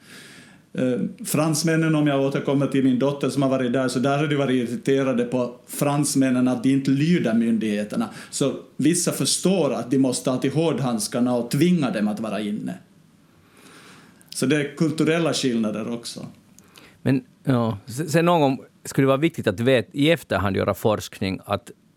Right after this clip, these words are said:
Speaker 2: funkar det att tvinga människor att hålla sig inomhus? Att, att skulle man kunna tänka sig att man får gå utomhus så länge man inte umgås i grupper om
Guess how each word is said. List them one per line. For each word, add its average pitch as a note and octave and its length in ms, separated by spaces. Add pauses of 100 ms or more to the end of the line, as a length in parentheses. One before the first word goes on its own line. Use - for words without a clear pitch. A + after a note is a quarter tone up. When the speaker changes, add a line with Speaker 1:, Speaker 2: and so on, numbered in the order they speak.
(760)
Speaker 2:
funkar C3 640
det F#2 200 (100)
att - 240
tvinga A2+ 340
människor G2 400
att F2 100
hålla F#2 300
sig F#2+ 220
inomhus? G2 600 (140)
Att, A#2 180
att A#2+ 200
skulle - 240
man C3 120
kunna A#2 260
tänka B2 340
sig G#2+ 160
att G2+ 160
man G#2+ 160
får A2 160
gå A2 300
utomhus G#2 400
så G#2+ 120
länge G#2+ 220
man G2+ 180
inte G#2+ 200
umgås G2+ 380
i G#2 80
grupper G#2 420
om F#2+ 260